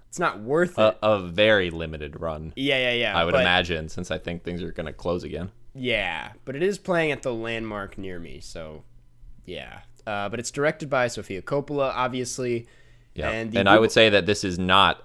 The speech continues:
Speaker 2: a Landmark film.
Speaker 1: N- <laughs>
Speaker 2: <laughs>
Speaker 1: Uh, the synopsis reads, "The story of a young mother who reconnects with her larger-than-life playboy father on an adventurous,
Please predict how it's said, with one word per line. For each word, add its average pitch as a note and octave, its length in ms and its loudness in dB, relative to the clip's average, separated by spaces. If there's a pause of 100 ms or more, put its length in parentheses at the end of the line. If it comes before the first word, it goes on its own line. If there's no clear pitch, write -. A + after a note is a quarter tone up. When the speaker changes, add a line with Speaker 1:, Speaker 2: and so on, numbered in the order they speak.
Speaker 2:
a E2+ 40 -4
Landmark E2+ 680 0
film. D2+ 400 -4 (500)
Speaker 1:
N- C3 300 -6 (680)
<laughs> - 0 -
Speaker 2:
<laughs> G2+ 680 -2 (2250)
Speaker 1:
Uh, B2+ 640 2
the D#3 180 -4
synopsis G3 560 4
reads, B2 400 -2 (100)
"The B2 120 -6
story G3 360 2
of D3 140 0
a C#3 100 2
young C#3+ 360 0 (100)
mother A2 440 -2
who A#2+ 180 -4
reconnects A#2 460 -4
with A2+ 160 -6
her A2 180 -6
larger-than-life A2 880 -2
playboy A#2 400 -2
father B2 480 -2
on G#2 140 -8
an G2+ 60 -8
adventurous, B2 680 -4